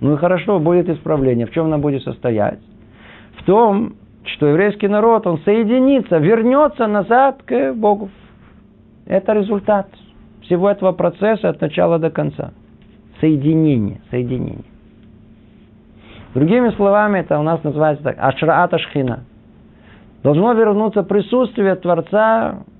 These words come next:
в этом мире, тут к нам, к еврейскому народу. И теперь, когда евреи получили Тору второй раз, когда был прощен, прощен им, э, грех золотого тельца,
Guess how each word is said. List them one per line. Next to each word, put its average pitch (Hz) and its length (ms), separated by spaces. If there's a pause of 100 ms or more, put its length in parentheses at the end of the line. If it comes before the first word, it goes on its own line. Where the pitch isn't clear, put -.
(260)
в 127 140
этом 202 320
мире, 170 440
тут 214 220
к - 100
нам, 180 320 (260)
к - 120
еврейскому 156 540
народу. 117 260 (460)
И 120 100
теперь, 165 420 (360)
когда 156 260
евреи 175 220
получили 160 720 (340)
Тору 143 400 (1200)
второй 165 320
раз, 147 240 (1500)
когда 135 260
был 175 220
прощен, 147 600
прощен 156 440
им, 143 180
э, 135 140
грех 147 260
золотого 139 460
тельца, 107 560